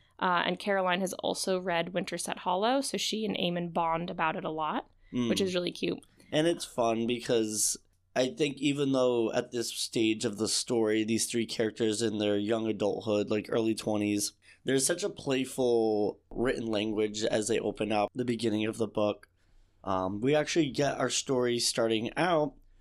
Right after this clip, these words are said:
Speaker 2: with Eamon, with Mark and Caroline over at a diner.
Speaker 1: So they are just eating French fries, enjoying the deliciousness <laughs> of said French fries.
Speaker 2: And it's funny 'cause, you know, it's French fries. Everyone knows what to expect, but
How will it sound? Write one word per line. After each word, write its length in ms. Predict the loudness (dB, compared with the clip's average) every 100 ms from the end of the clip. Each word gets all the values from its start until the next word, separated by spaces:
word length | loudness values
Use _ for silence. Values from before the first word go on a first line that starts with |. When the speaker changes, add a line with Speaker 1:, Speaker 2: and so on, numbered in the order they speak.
| _ _ _ -4
Speaker 2:
with 480 | 2 4 2 -2 -6 -2
Eamon, 640 | 0 2 2 2 0 -2 -4
with 240 | -2 -2 0
Mark 280 | 0 0 -2
and 120 | -4
Caroline 520 | 0 2 2 2 0
over 280 | 0 2 2
at 140 | 2
a 40 | 0
diner. 600 | 0 0 2 0 -2 -4 _ _
Speaker 1:
So 140 | -2 0
they 160 | 2
are 80 | 0
just 300 | 0 -2 -2
eating 240 | 0 2 2
French 280 | 0 0 0
fries, 460 | 2 2 2 0 -2
enjoying 600 | -4 0 2 2 2 2
the 60 | 0
deliciousness 920 | 0 0 0 0 2 0 0 -4 -4 -4
<laughs> 800 | -2 0 -2 -4 -20 -20 -2
of 180 | 0 0
said 240 | 0 0 2
French 240 | -2 0
fries. 500 | 2 2 2 0 -4 -8 0
Speaker 2:
And 160 | 0 2
it's 160 | -2
funny 400 | 0 2 2 0
'cause, 240 | 0 0 2
you 120 | 2
know, 320 | 2 2 -2 -4
it's 160 | -2 0
French 260 | 0 0
fries. 280 | 0 0 0
Everyone 340 | 2 2 4 4
knows 320 | 4 2 0
what 140 | -2
to 120 | 0 -2
expect, 560 | -2 0 2 2 -2 -2
but 340 | 2 2 -2